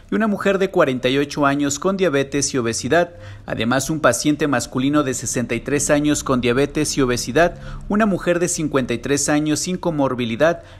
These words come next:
y un hombre de sesenta y siete años con obesidad. El estado registra hasta este momento mil setecientos setenta y ocho casos negativos, trescientos veintidós se encuentran en espera de resultado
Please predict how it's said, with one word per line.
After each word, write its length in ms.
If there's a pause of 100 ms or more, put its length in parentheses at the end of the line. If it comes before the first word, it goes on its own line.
y 120
un 100
hombre 240
de 80
sesenta 400
y 60
siete 360
años 360
con 200
obesidad. 640 (600)
El 120
estado 400
registra 480
hasta 220
este 220
momento 560 (200)
mil 160
setecientos 600
setenta 360
y 120
ocho 260
casos 320
negativos, 760 (100)
trescientos 600
veintidós 540
se 80
encuentran 500
en 120
espera 400
de 80
resultado 760